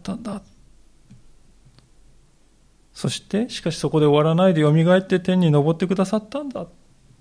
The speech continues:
人としてですね、世に来られて、しかし人として死を打ち破って天に帰られたんだ。で、この姿を見るときですね、私たちは何をですね、がわかるかっていうとね、ああ、イエス様を信じたら、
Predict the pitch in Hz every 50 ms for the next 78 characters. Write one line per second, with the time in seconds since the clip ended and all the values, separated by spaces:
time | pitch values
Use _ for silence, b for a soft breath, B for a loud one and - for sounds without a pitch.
0 | - - - - - - - - - - 147 139 - 156 156 B B B B B
1 | B B B B B - - - 170 170 160 160 180 160 175 180 175 160 170 175
2 | 170 185 185 185 170 175 165 160 - - 202 196 - - 226 185 151 139 B 156
3 | B B B B B B - - - - 151 143 165 151 - - - 156 - -
4 | - 185 160 156 156 151 - 180 190 190 196 240 - - - - 143 120 104 -
5 | - - _ _ _ _ _ _ _ - 165 156 143 131 127 123 - - 139 135
6 | 139 143 160 156 160 170 165 165 160 156 - 175 160 160 - _ _ _ _ _
7 | _ _ _ _ - _ _ _ _ _ - - - - - 170 160 - 208 233
8 | 226 - 262 269 - 285 226 202 214 220 226 214 208 185 190 170 160 - 196 208
9 | 208 175 147 B B B B B - 165 170 202 196 208 190 - - 175 170 151
10 | 143 B B B - 151 139 135 139 175 220 277 294 311 277 - 254 240 240 202
11 | 151 - - - - 156 160 151 143 143 139 - 180 165 160 151 127 - - -
12 | - - 156 170 214 208 b b b b b b b b - - _ 139 131 131
13 | 127 120 117 107 123 139 170 175 - - 233 240 254 220 185 - - - 180 196
14 | 196 202 185 175 156 151 165 156 135 -